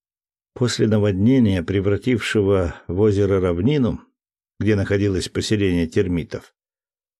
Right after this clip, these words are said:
вид местности изменился до неузнаваемости. Лишь конусообразные верхушки двух десятков термитников поднимались над поверхностью воды в этом своеобразном пруду.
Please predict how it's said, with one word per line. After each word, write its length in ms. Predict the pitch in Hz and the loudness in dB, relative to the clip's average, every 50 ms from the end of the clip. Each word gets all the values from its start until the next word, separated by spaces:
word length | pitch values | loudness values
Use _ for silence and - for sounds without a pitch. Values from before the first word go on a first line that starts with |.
| _ _ _ _ _ - | _ _ _ _ _ -4
вид 220 | 147 82 - - | -2 -2 -2 -2
местности 760 | - - 151 147 - - 143 131 127 - - - - 123 117 | -2 0 0 0 -2 -2 0 0 0 -2 -2 -2 0 0 0
изменился 600 | 107 98 98 104 107 107 110 120 113 104 - - | 0 0 0 2 2 4 4 2 2 0 0 -2
до 160 | 104 95 98 101 | -2 0 0 2
неузнаваемости. 1120 | 98 98 95 95 90 85 87 90 87 85 87 80 76 - - - - - - - - - - _ _ _ _ _ _ _ _ _ _ _ _ _ | 2 2 0 0 -2 -2 -2 -2 -2 0 -2 -2 -2 -4 -6 -6 -6 -8 -8 -10 -14 -18 -20 _ _ _ _ _ _ _ _ _ _ _ _ _
Лишь 320 | - 104 - 160 - - - | -6 -2 -2 0 0 -2 -4
конусообразные 1120 | - - 143 143 139 135 131 131 - 131 127 123 110 107 110 123 123 113 98 113 113 110 | -2 0 0 2 2 0 -2 -2 0 0 0 0 2 2 2 2 2 2 2 2 2 2
верхушки 580 | 101 104 95 87 - - 123 117 - - - 104 | 2 0 0 -2 0 0 0 0 0 -2 -4 -4
двух 320 | 92 87 92 104 117 107 | -2 -2 -2 0 0 0
десятков 600 | 95 95 92 - - 110 113 113 - - 95 - - | 0 -2 -2 -2 0 0 0 -2 -2 -6 -6 -4 -4
термитников 880 | - 98 90 87 107 135 131 - - 82 80 - - 65 - - _ _ _ _ _ _ _ _ _ _ _ _ | -4 -2 0 0 0 0 -2 -2 -6 -8 -6 -6 -8 -10 -10 -12 _ _ _ _ _ _ _ _ _ _ _ _
поднимались 680 | - 107 101 95 98 104 120 - - - - - - - | -4 -4 -2 0 0 0 0 0 0 -2 -4 -4 -4 -4
над 200 | 113 104 - - | -4 -4 -2 -2
поверхностью 720 | 101 92 92 110 113 107 - - 101 87 - - 101 90 | -2 0 2 2 0 0 -2 -4 -4 -4 -4 -4 -2 0
воды 460 | 92 90 85 85 113 123 123 - 113 - _ _ _ _ _ _ _ _ | 0 0 0 2 2 2 2 2 0 -4 _ _ _ _ _ _ _ _
в 80 | - 90 | -4 0
этом 420 | 101 110 110 - - 110 104 98 | 0 0 0 0 0 0 0 0
своеобразном 920 | 92 - - - 98 92 87 85 82 85 87 92 95 87 82 85 85 80 76 | -2 -6 -4 -2 0 0 0 0 0 0 0 0 0 -2 -2 -4 -4 -4 -4
пруду. 480 | 87 85 82 78 76 73 - - - | -4 -4 -4 -4 -4 -6 -6 -8 -12